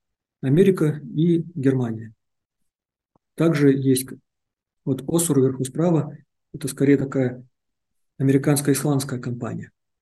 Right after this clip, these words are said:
Компании Otto Bock сто лет, Осуру пятьдесят лет, но вот за наши семь лет развития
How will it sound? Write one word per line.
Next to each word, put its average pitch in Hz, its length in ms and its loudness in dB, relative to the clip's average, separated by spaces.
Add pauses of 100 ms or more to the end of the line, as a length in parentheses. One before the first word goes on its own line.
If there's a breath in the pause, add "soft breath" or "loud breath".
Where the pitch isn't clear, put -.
(560)
Компании 151 500 4
Otto 151 500 -6
Bock 127 260 0
сто 185 240 0
лет, - 360 2 (640)
Осуру 127 380 -4
пятьдесят 135 480 0
лет, 147 240 0
но 139 160 0
вот 135 140 2
за 131 180 2
наши 131 260 -2
семь 135 220 0
лет 135 140 2
развития 143 520 2